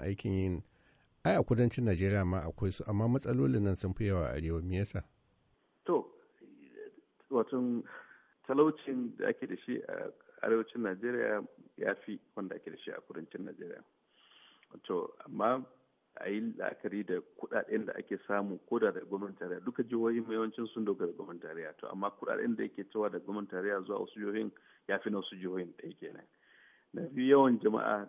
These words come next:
Speaker 2: da suke da su a wasu ɓangarorin ƙasar namu, a kamar arewa, a,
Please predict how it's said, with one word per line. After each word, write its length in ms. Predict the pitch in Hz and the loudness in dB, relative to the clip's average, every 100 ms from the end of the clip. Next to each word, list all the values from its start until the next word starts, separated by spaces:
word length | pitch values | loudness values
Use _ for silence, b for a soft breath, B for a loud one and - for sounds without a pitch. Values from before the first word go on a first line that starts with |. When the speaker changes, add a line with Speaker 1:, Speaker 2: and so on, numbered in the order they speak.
| - | -8
Speaker 2:
da 60 | |
suke 200 | - - 87 | -12 -12 -12
da 60 | 90 | -6
su 80 | 107 | -4
a 60 | - | -4
wasu 200 | - 95 | -8 -12
ɓangarorin 480 | - 101 104 104 | -10 -8 -6 -6
ƙasar 200 | - 98 101 | -8 -4 -2
namu, 360 | 101 101 95 - b b b - | -2 -2 -4 -8 b b b -8
a 220 | 82 87 | -6 -6
kamar 260 | - 90 - | -6 -4 0
arewa, 360 | 101 101 95 95 - b b - | 2 2 0 -6 -14 b b -8
a, 280 | 87 87 | -6 -6